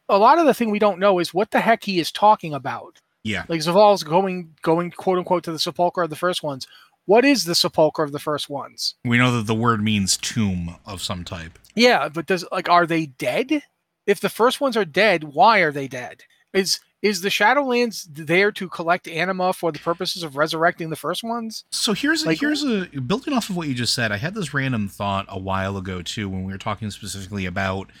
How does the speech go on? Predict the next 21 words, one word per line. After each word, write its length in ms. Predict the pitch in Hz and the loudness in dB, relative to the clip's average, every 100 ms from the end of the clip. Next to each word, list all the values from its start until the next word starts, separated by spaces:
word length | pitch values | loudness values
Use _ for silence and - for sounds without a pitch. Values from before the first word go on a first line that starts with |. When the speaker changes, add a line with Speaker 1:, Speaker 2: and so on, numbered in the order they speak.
| _ _ - | _ _ -4
Speaker 2:
sort 360 | - 127 120 | -2 0 0
of 320 | 117 107 101 - | 0 0 -4 -10
the 180 | 110 101 | -8 -8
collection 640 | - - 101 98 - 92 | -8 -8 -4 -4 -4 -6
state. 380 | 82 - 76 69 _ _ _ | -4 -6 -8 -18 _ _ _
And 280 | 120 120 117 _ _ _ _ | 0 2 0 _ _ _ _
kinda 420 | - - 131 139 131 | -12 -4 -2 0 -2
going 380 | 127 123 117 | 0 0 0
back 300 | 107 110 104 - | 0 -2 -2 -4
to 160 | - | -8
the 120 | 101 | -6
whole 480 | 98 - 101 101 101 | -8 -8 -6 -4 -6
Emerald 400 | 98 98 98 90 | -6 -6 -6 -8
Dream 440 | 85 92 92 92 92 | -10 -10 -6 -4 -6
thing 240 | 92 92 | -6 -8
to 80 | 85 | -8
begin 380 | 85 80 87 80 | -10 -10 -10 -12
with. 360 | 78 - - - _ _ _ | -16 -18 -18 -18 _ _ _
We 120 | 120 | -4
talked 320 | 120 196 247 | 2 2 2
about 440 | 285 220 165 135 | 0 2 4 4